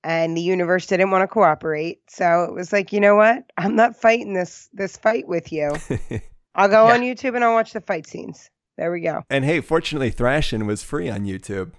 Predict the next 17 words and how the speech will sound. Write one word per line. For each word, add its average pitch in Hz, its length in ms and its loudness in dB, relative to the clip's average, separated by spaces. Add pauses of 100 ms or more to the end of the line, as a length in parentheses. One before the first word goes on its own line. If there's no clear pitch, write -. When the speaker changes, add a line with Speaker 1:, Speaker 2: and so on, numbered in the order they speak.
Speaker 2:
Isn't 113 160 -8
that 151 240 -2
how 135 180 -2
you 147 160 0
guys 139 240 -4
watched 143 300 -6
it? 160 220 -4
I 127 140 -2
bought 135 240 -4
the 135 100 -4
Blu-ray. 104 680 -2
<laughs> - 40 -4
Speaker 1:
I, 202 260 2 (200)
I 190 60 2
have 208 240 6
to 208 80 -6
say, 190 500 0